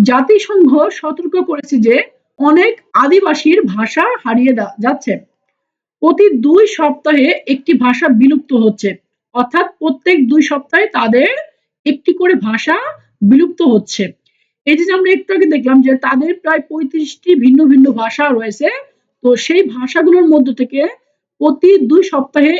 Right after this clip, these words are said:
একটি করে ভাষা নিশ্চিহ্ন বা হারিয়ে যাচ্ছে। So ভিডিওটি কিন্তু অনেক বড় হবে। তো এটি হচ্ছে আমাদের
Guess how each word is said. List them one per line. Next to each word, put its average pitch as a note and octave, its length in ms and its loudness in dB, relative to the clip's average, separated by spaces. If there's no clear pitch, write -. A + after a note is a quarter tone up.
একটি - 280 -8
করে D#4+ 200 -2
ভাষা A3+ 360 -6
নিশ্চিহ্ন C#4+ 560 4
বা D4 100 2
হারিয়ে C4 520 0
যাচ্ছে। G3+ 360 -8
So C4 100 2
ভিডিওটি F#4+ 440 2
কিন্তু G4+ 260 0
অনেক E4 340 0
বড় D4 240 2
হবে। B3+ 300 2
তো B3+ 100 2
এটি D4+ 240 2
হচ্ছে G4+ 220 0
আমাদের E4+ 340 2